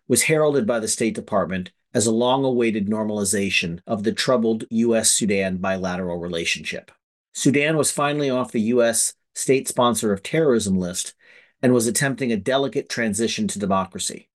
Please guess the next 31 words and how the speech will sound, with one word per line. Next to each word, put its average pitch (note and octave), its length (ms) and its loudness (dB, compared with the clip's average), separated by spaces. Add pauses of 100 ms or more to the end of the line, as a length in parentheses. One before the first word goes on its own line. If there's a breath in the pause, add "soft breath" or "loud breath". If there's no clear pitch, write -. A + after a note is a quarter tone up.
(240)
While C#3+ 240 4
that F3 180 0
transition A#2+ 560 -2
was G#2 160 2
in G2 180 0
doubt G2+ 480 0
as G#2 160 -6
Sudan's G#2+ 420 2
security B2 400 -2
forces G#2+ 600 -4 (140)
showed A#2+ 280 2
signs A#2+ 420 0
that A#2 100 0
they A#2+ 180 0
were G#2+ 180 0
reluctant G#2 600 -2
to A2+ 80 -4
give G#2 200 0
up G2 180 0
power, F#2 540 -2 (240)
there B2 160 2
was F3 280 4
hope F2+ 340 -2 (120)
that - 160 -2
the A2+ 100 0
U C#3+ 220 4
S's B2 360 0
long-fraught B2+ 680 0
relationship A2+ 720 -2
with G2+ 140 -4
Sudan F2+ 640 0